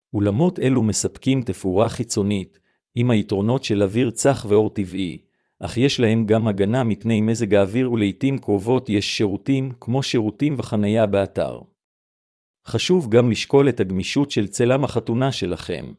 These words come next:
אם תרצו לקבל יותר אפשרויות לצילומים ביום החתונה. לסיכום,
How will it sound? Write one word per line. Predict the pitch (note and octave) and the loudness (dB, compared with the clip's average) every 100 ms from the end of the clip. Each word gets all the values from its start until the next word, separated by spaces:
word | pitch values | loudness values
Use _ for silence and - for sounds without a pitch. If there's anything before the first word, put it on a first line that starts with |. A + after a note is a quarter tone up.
| _ _ _ - | _ _ _ -2
אם | A#2+ | -2
תרצו | A2 A2 - D3 | 0 -2 2 2
לקבל | C3 - G2 B2 | 2 2 0 2
יותר | G#2+ F#2+ D3 C3+ | 2 2 2 2
אפשרויות | - G#2+ G#2 A#2+ C#3 | 0 0 4 2 2
לצילומים | G#2+ - G2+ G#2 C3 C3+ | -4 -2 0 0 0 0
ביום | G#2 G#2+ G#2 | 2 2 2
החתונה. | F#2+ G2+ G#2 F2 B1+ - _ _ _ _ _ _ _ _ _ - | -2 -6 -6 -6 -8 -14 _ _ _ _ _ _ _ _ _ -4
לסיכום, | G2+ - G#2 - D#2 D2 | 0 0 -2 -4 -6 -8